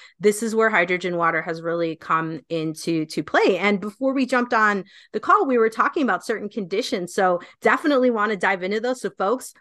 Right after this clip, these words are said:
we're gonna be talking about certain conditions. So I'm gonna give you that teaser, so don't go anywhere. But first, let's go to the roots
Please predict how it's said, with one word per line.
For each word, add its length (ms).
we're 100
gonna 160
be 80
talking 300
about 180
certain 220
conditions. 480
So 40
I'm 60
gonna 140
give 160
you 80
that 200
teaser, 360
so 120
don't 220
go 140
anywhere. 400
But 200
first, 380
let's 400
go 260
to 400
the 120
roots 440